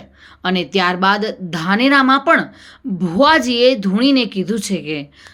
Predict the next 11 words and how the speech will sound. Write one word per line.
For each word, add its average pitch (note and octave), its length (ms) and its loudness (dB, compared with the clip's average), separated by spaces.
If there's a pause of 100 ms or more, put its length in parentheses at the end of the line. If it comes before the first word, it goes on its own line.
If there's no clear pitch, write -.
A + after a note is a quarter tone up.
(120)
ધાનેરા A3+ 580 0
બનાસકાંઠા F#3 640 -4
જિલ્લામાં F#3 580 -2
જ B3 80 -6
રહેશે. E3 580 -6 (1080)
પાવળિયાને G#3 840 2
કહ્યું B3 560 2
કે C4 160 2 (120)
ધાનેરા A3 540 0
બનાસકાંઠામાં A#3+ 1120 0
રહેશે, F3 680 -2